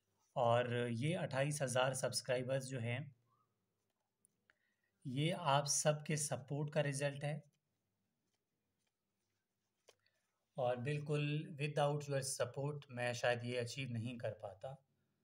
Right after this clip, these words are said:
तो इस वीडियो के बाद जिस तरह हमारे चैनल पे बहुत सारे लेक्चर्स अपलोड हैं, एनाटॉमी, फिजियोलॉजी, तो मैंने सोचा कि दो तरीके से और भी काम किया जा सकता है।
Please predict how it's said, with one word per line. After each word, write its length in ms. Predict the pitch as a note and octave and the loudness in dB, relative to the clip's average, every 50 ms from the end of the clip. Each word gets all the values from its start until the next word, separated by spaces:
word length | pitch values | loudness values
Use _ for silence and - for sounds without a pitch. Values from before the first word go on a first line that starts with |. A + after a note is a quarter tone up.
| _ _ _ _ _ _ _ _ _ _ _ _ _ _ _ _ | _ _ _ _ _ _ _ _ _ _ _ _ _ _ _ _
तो 640 | - C3+ B2+ C3 C3+ C3+ C#3 C#3+ E3 - - - - - | -4 -2 -2 0 0 0 0 0 -2 -2 -6 -10 -8 -4
इस 240 | A3+ G#3 G3+ - - | -2 -2 0 0 0
वीडियो 280 | E3 E3+ E3 E3+ F3+ F#3 | 0 0 2 2 2 0
के 140 | F3+ F#3 D#3+ | 0 -2 0
बाद 340 | C#3 C#3 C#3 C#3+ D3 C#3+ | 2 2 4 2 2 0
जिस 280 | - - D3 D3+ - - | -4 -4 -4 -4 -4 -2
तरह 140 | E3 D#3 D#3+ | 0 0 0
हमारे 480 | D3+ C3 C#3+ C#3+ C#3 C#3 C#3+ D3+ D3 | 0 -2 0 0 0 2 0 0 -2
चैनल 440 | D3 D3 - C#3 B2 C3+ C#3+ C#3 C#3 | -4 -4 -2 -2 -2 0 -2 -4 -4
पे 300 | C#3+ C3 B2+ C3 C3+ - _ _ _ _ _ _ _ _ - | -4 -4 -4 -4 -6 -10 _ _ _ _ _ _ _ _ -10
बहुत 340 | C#3 A#2+ A#2 C3 C3+ D#3 D3+ | -4 0 2 2 2 2 2
सारे 280 | D#3+ D3 C3+ C3+ C#3 C#3 | 0 0 0 0 0 0
लेक्चर्स 380 | C3 B2 A#2+ - D3 C3+ - | 0 0 0 0 -2 0 0
अपलोड 360 | C3 A#2 A2+ - C3 C3+ B2 B2 | 0 -2 -2 -2 -4 -2 0 0
हैं, 120 | B2+ B2+ | 0 0
एनाटॉमी, 540 | B2 B2 B2 A#2+ A#2+ - B2 B2 B2 B2 A#2+ | 0 0 -2 -2 -2 -4 -8 -8 -8 -8 -10
फिजियोलॉजी, 760 | A#2 A#2+ A#2 A#2 A#2+ B2 A#2+ B2 A#2+ A#2 A2+ A#2 A#2+ A#2+ - - _ _ _ _ _ _ _ _ - | -10 -8 -4 -2 0 0 0 -2 -4 -4 -4 -4 -6 -6 -8 -12 _ _ _ _ _ _ _ _ -6
तो 80 | D#3 C#3+ | -4 -2
मैंने 200 | D3 E3 F#3 G3 | 0 0 0 -2
सोचा 360 | - F#3+ F3+ - G3 G3 F#3+ | -2 -4 -2 0 0 0 0
कि 180 | F#3+ G3 F3+ | 0 -4 -6
दो 240 | D#3+ C#3+ C#3+ E3 F#3+ | -4 -2 -2 -2 -2
तरीके 340 | F#3+ - E3 D3+ D3 D#3 D3 | -2 -2 -2 -4 -4 -4 -4
से 120 | - - | -4 -2
और 200 | D#3 C#3+ C#3 C#3+ | 0 2 0 0
भी 120 | C3+ D3 C#3+ | 0 -2 -4
काम 280 | D3 C3+ B2+ B2 A#2+ | -2 -2 -2 -2 -2
किया 160 | A#2 A#2 A#2+ A2 | -4 -2 -2 -2
जा 160 | A2 G#2+ G#2 | -2 -4 -4
सकता 340 | - - A2+ - - - G#2+ | -6 -8 -10 -10 -10 -10 -10
है। 280 | G2 G2+ G#2 G#2+ A2 | -8 -10 -12 -14 -16